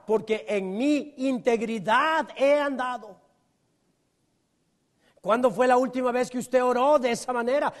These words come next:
Esa es una oración extraordinaria, porque está diciendo: "Sé tú el juez, porque en mi integridad he andado".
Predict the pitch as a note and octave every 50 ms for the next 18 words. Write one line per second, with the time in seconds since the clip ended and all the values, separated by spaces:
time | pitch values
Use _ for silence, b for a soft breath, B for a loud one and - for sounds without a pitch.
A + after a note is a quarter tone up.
0 | B B - C#4 D4+ F#4+ F4 - E4 F4 D#4+ C#4 A3 B B B B - B3+ C4+
1 | B3+ A#3 - - C#4 D#4 C#4+ C4 B3+ - - - B3+ A#3+ A3+ G3 B3+ B3 B3 C4+
2 | E4 F4+ F#4 F4+ F4+ E4+ C#4 B B B - - D4 - - C4+ - - D4 C#4+
3 | C#4 C#4+ - - C4 C#4 C4+ B3+ A#3+ A3+ B B B B - - - - D4+ D#4+
4 | D#4+ D#4 D#4 D#4+ D#4+ D#4 D4 C4+ B3 - - G#3+ C#4+ E4 F4+ F#4 F#4 E4 B3+ -
5 | - B B B - C4+ C#4 B3+ C#4 C4+ B3+ G#3+ - - A#3 A#3 A#3 A3 A3 B3+
6 | D#4 E4+ F4 D#4+ - - - D4 D#4 C4+ F#3 C4+ B3+ A3 B3+ B3+ A#3 D#3+ A#3+ A#3+
7 | A3+ A3 G3+ - G#3 G#3 A3 A3 G3+ G3 F#3+ E3 F3+ E3 D3 C3 B2+ F#2+